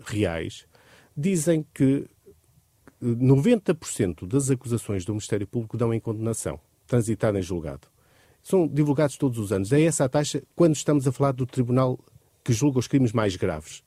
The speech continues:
designadamente onde se enquadram os crimes de corrupção e da criminalidade económica financeira. Eu queria perguntar qual é o país da Europa que tem estes números em termos de atividade do Ministério Público e de, e de fundo de, de,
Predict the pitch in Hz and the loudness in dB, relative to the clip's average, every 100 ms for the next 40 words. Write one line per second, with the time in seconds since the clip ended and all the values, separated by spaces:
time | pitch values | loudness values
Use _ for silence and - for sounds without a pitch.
0 | - 123 147 135 147 143 135 - 123 139 | -2 0 2 2 2 2 -2 0 0 0
1 | 139 131 - _ - - - 143 135 113 | 0 -2 -6 _ -20 -18 0 4 4 0
2 | 113 - 101 - 131 120 120 117 110 113 | -6 -8 -4 0 2 2 0 0 0 -2
3 | 104 101 95 95 92 90 - - - _ | -2 -4 -4 -4 -6 -8 -8 -14 -18 _
4 | _ - - - _ _ _ _ - 165 | _ -20 -20 -20 _ _ _ _ 4 4
5 | - 170 196 127 - 110 95 95 85 82 | 4 0 4 4 4 -2 -2 -2 -4 -6
6 | 73 - - _ _ - 151 147 214 196 | -8 -10 -14 _ _ 4 6 8 6 4
7 | - - - 143 120 135 135 120 90 135 | 0 -6 -10 -8 0 4 4 4 2 4
8 | 131 110 107 - 123 127 _ - 127 143 | 4 4 2 0 -4 -4 _ -6 0 2
9 | 139 139 - 131 135 135 123 131 135 131 | 2 0 0 4 4 4 2 2 2 2
10 | 120 107 127 127 117 - 113 117 123 120 | 0 -2 0 2 0 0 0 2 0 0
11 | 117 - 117 110 127 123 113 - 117 - | -4 0 0 0 -2 -2 -4 -8 -12 -2
12 | 151 131 131 131 127 123 _ _ - _ | 0 2 4 4 2 -2 _ _ -20 _
13 | 120 113 104 143 139 139 - 113 139 131 | 0 0 0 2 2 0 -4 0 2 0
14 | - 113 123 110 - - | -4 -2 -2 -2 -6 -14